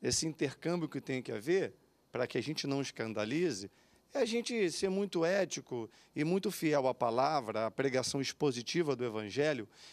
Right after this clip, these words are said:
e não entrar em pontos doutrinários. Você vai numa igreja e você vai querer falar sobre batismo do Espírito Santo numa igreja congregacional, aí você vai,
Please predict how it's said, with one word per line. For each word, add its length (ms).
e 100
não 400
entrar 260
em 60
pontos 320
doutrinários. 720
Você 180
vai 140
numa 240
igreja 420
e 20
você 220
vai 100
querer 240
falar 300
sobre 500
batismo 600
do 100
Espírito 400
Santo 280
numa 200
igreja 320
congregacional, 1040
aí 120
você 260
vai, 340